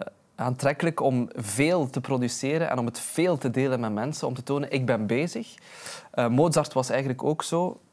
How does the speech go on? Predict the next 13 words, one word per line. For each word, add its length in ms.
Eh, 120
he-, 340
nog 360
veel 320
jonger 260
gestorven 400
dan 140
Beethoven, 460
maar 220
veel 260
meer 140
symfonieën 640
geschreven. 580